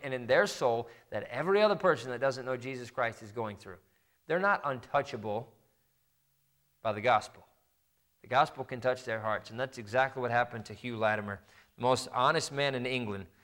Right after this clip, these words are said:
had been confronted by the most faithful man in England, and he accepted Jesus Christ as his Savior.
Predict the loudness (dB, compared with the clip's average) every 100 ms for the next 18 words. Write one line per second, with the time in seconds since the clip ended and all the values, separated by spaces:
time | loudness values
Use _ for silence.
0 | _ -4 -2 -2 -2 -6 -2 -2 -2 -2
1 | -2 -2 -8 -8 -4 -4 -4 -8 -6 -4
2 | -6 -8 -10 -12 -10 -10 -10 -12 -14 _
3 | _ -6 -4 -2 -2 -4 -6 -6 -8 -8
4 | -2 -2 -2 -10 -12 -10 -8 -8 -8 -12